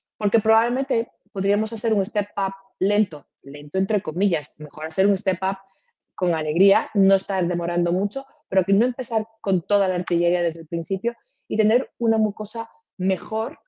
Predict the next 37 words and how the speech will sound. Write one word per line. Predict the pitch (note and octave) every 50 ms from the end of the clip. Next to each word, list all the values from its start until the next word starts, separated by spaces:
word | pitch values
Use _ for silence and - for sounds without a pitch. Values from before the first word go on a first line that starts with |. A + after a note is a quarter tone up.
| _ _
antes | - G3 F#3+ - G#3 G3 -
que | - G#3+
una | G#3 G3
mucosa | G3 F3+ - E3+ F3 - G3+ F#3+
curada. | - F3 E3 D#3 D3+ D3+
Es | D#3 D#3+
decir, | D#3 - - F3+
siempre | - - B3+ B3 A3+ A3+
tener | G#3+ A3 G#3+ G#3
en | G#3 G#3
cuenta | G#3 G#3+ G#3 G#3 A3+
de | G3 F#3 -
qué | - -
paciente | - - G3+ - F#3+ F#3 E3+ E3+
estamos | - - F3 E3+ D#3 D3
hablando. | D#3+ D3 D3 D3 C#3 D3 C#3 C#3 _ _ _ _ _ _ _ _ _ _ _ _ _ _ _ _ _ _ _ _ _ _ _ _ _ _ _ _ _ _ _ _ _ _ _ _ _ _ _ _ _ _ _ _
Y | - A#3 G#3+
ya | A#3 B3+ B3+ C4 C4+ C4+ -
no | A3 A3 A#3 A#3
solamente | - B3+ A#3 G3+ F#3 F3+ F#3+
hablamos | F#3 G3+ A#3 B3 A3 F#3 E3
de | F3 D#3
curación | - E3 E3 E3 - F3+ E3 D#3+
endoscópica, | D#3+ D#3 D#3+ E3+ - - D4 - A#3+ G#3 - F#3
sino | F#3 - F#3 F#3+ G3+
también | - A#3+ A#3 A#3 B3 C#4+
curación | C#4+ - B3 G#3+ G3 - B3 C#4 C#4+ - _
histológica, | B3 A3 - - - _ G3 F#3+ G3+ G#3+ G#3 - F#3 - F3+ F#3
es | G3+ A3 - _ _
ese | A3 A3+ A3 - A#3+ - -
ir | - A3+ A#3+ G#3+ - _
un | - A3+ A3+ A3 G#3
grado | G#3+ A3+ A3+ A3 A3+ G#3 A3+ A3
más | G3+ F3+ E3
allá. | F3 E3+ D#3 D3+ - _
Si | _ - A3 A3
ya | B3 C4 C#4+ -